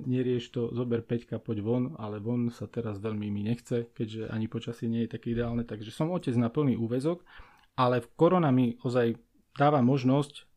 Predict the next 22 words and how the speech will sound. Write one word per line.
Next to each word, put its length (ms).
prežívať 580
takú 300
úplne 340
inú, 400
tak 160
úplne 320
iné, 400
inač 540
to 100
otcovstvo 640
tým, 220
že, 480
že 140
do 100
istej 240
miery 300
som 160
teraz 260
dvadsaťštyri 540
hodín 320
s 80
deťmi 380